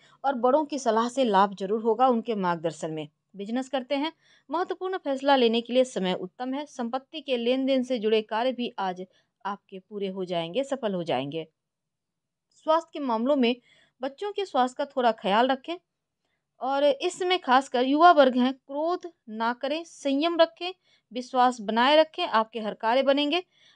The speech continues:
अभिभावक जो हैं, बच्चों के ऊपर नजरें बनाए रखिएगा, अ, उनकी हरकतों पर, उनकी संगति पर, खासकर जो कामकाजी महिलाएं हैं वो अपना ख्याल रखेंगी। इलेक्ट्रॉनिक मीडिया वगैरह से जुड़े हुए हैं तो आपको अपना हुनर दिखाने का अच्छा मौका मिलेगा।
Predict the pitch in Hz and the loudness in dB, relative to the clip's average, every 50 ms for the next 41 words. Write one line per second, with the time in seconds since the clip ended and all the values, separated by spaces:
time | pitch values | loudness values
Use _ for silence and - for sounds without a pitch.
0 | _ _ - 277 277 302 294 302 294 311 339 370 339 285 269 262 254 269 285 247 | _ _ -8 -6 -4 -2 2 2 4 4 4 2 0 0 0 0 2 2 0 0
1 | 202 226 226 - - 320 330 330 311 320 285 - 254 233 247 285 277 262 247 226 | 0 -2 -4 -4 -6 -10 -10 -8 -6 -6 -6 -4 -4 -2 0 0 0 0 0 -2
2 | 214 233 254 262 240 - _ 190 202 202 208 202 208 202 190 - _ - 202 185 | 0 2 4 4 4 2 _ -10 -8 -6 -4 -2 -2 -2 -4 -6 _ -10 -8 -4
3 | 190 190 220 240 - _ _ _ _ _ _ _ - 196 190 185 185 - 240 277 | -2 -2 -2 -2 -6 _ _ _ _ _ _ _ -10 -6 -6 -6 -4 -4 -4 -4
4 | 294 - 339 302 247 233 233 - 240 233 247 269 262 233 233 226 226 226 226 226 | -2 -2 -2 0 0 0 -2 -2 -6 -4 -2 -2 -2 -2 -2 -2 0 -2 -2 -2
5 | 285 262 - 254 247 240 254 247 254 294 269 - 220 220 226 254 - _ _ _ | -4 -4 -2 -2 0 2 0 0 0 -2 -4 -2 -2 -2 -2 -2 -6 _ _ _
6 | _ _ 220 208 226 240 - - 294 294 285 269 320 330 330 311 320 _ _ _ | _ _ -8 -8 -8 -8 -6 -4 -4 -4 -2 0 0 0 0 0 -2 _ _ _
7 | _ _ _ _ _ - 240 262 285 294 269 302 294 285 294 320 294 262 254 254 | _ _ _ _ _ -6 -4 -4 -4 -4 -2 -2 -2 0 -2 -2 0 0 0 2
8 | 254 254 226 202 208 214 226 254 262 254 254 277 269 214 - 233 233 226 214 - | 2 4 4 2 2 2 2 2 0 4 4 4 4 4 2 0 -2 -4 -4 -4
9 | 208 196 190 190 185 185 185 - 190 185 190 202 247 262 - _ - - _ _ | -4 -2 -2 -2 -2 -4 -6 -10 -12 -10 -8 -8 -10 -10 -12 _ -20 -20 _ _
10 | _ 285 285 302 311 311 _ - 320 311 320 349 359 339 285 269 277 269 240 277 | _ -8 -6 -4 -4 -6 _ -6 -4 -4 -2 -4 -4 -4 -4 -2 -2 -2 0 2
11 | 311 311 294 285 262 240 240 247 262 262 269 269 214 208 214 226 247 247 247 220 | 2 2 2 0 0 2 2 2 2 2 0 -2 0 2 2 4 4 4 4 4
12 | 202 196 190 185 208 240 247 - 277 262 - - _ _ _ - 240 254 277 277 | 2 2 2 0 0 -2 -2 0 0 -2 -2 -4 _ _ _ -8 -6 -6 -6 -8
13 | _ 320 320 302 294 277 277 285 277 254 233 226 269 277 254 240 226 - 214 208 | _ -6 -6 -6 -4 -4 -4 -4 -2 -2 -2 0 0 -2 -2 -4 -6 -6 -6 -6
14 | 208 220 214 233 226 214 190 - - 220 208 202 185 175 - 233 240 233 226 214 | -4 -4 -4 -2 -2 -2 -4 -4 -6 -6 -4 -4 -6 -4 -6 -6 -4 -4 -2 -2
15 | 202 185 185 202 262 | -2 -2 -2 -4 -4